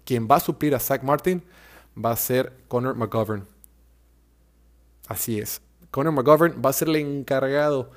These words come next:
el, este, el día de mañana por la noche de detener a Ndamukong Suh.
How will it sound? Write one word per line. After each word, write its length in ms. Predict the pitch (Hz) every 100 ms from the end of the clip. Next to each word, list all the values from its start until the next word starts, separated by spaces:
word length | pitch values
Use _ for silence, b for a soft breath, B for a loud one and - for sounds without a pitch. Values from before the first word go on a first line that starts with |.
| B B B B _ -
el, 140 | 123
este, 420 | 120 - - 131
el 120 | 123 120
día 100 | 143
de 120 | 139
mañana 380 | 117 117 139 139
por 120 | 120
la 100 | 117
noche 400 | 131 131 160 - -
de 140 | 131
detener 580 | 123 123 120 123 143 -
a 120 | 123
Ndamukong 540 | 117 120 127 143 - 113
Suh. 320 | - 127 113